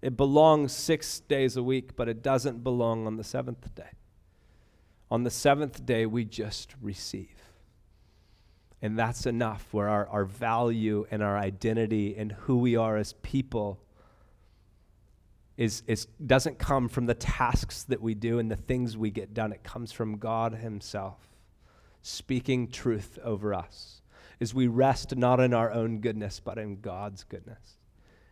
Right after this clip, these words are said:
And we enjoy the beautiful things in the world, not because we've earned them, but because God has given them to us.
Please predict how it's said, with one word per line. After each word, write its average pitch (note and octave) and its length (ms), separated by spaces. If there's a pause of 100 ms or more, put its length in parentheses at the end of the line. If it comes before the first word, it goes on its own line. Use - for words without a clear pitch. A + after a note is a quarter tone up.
And A2 100
we G#2 160
enjoy G#2+ 360
the G#2+ 100
beautiful A#2+ 500
things A2+ 360
in A2 60
the A2 80
world, A2 220
not A2+ 160
because A2+ 300
we've C3 420
earned B2 240
them, A2 120
but G#2+ 120
because G2+ 300
God G#2 320
has G2 180
given G2 300
them F#2+ 160 (500)
to G#2 160
us. - 320